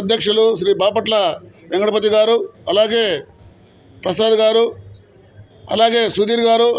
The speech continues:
అలాగే రాష్ట్రం నుంచి విచ్చేసిన ప్రతి ఒక్కరూ ఈ కార్యక్రమానికి శ్రీకారం చుట్టారు.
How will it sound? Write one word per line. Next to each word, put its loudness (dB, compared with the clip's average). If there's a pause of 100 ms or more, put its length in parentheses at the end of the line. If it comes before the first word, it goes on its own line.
అలాగే 0 (760)
రాష్ట్రం -2
నుంచి -4
విచ్చేసిన -4
ప్రతి -2
ఒక్కరూ 0 (420)
ఈ 2 (100)
కార్యక్రమానికి 0
శ్రీకారం -2
చుట్టారు. -2